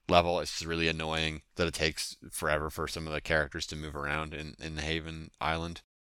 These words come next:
Hawke's Bay works as a really good tutorial for everyone who didn't play the first game, or it's just an introduction to Hitman Two if you haven't played Hitman for a really long time. And then Santa Fortuna is, like, not very good,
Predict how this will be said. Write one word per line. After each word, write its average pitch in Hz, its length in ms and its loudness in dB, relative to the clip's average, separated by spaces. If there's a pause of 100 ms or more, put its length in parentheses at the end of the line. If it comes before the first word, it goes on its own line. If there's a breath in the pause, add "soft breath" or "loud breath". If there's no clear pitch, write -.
Hawke's 95 260 6
Bay 87 460 6 (160)
works 92 200 -4
as 85 120 -4
a 82 40 -6
really 87 140 -2
good 80 160 -6
tutorial 87 480 -2
for 80 240 -4
everyone 80 360 -4
who 80 120 -6
didn't 80 240 -8
play 87 160 -6
the 82 80 -8
first 85 320 -4
game, 95 280 -8 (200 soft breath)
or 127 160 8
it's 127 120 4
just - 180 -2
an 117 60 -2
introduction 107 480 2
to 107 140 0
Hitman 95 300 2
Two 90 220 -2
if 71 80 -10
you 76 100 -6
haven't 78 220 -4
played 80 300 -4 (140)
Hitman 80 360 -2
for 78 100 -8
a - 40 -6
really 73 180 -6
long 73 200 -8
time. 73 280 -8 (240)
And 95 140 4
then 87 360 6
Santa 92 320 2
Fortuna 82 640 -4
is, 80 220 -4
like, 76 440 0 (160)
not 87 280 4
very 76 200 0
good, 76 300 -4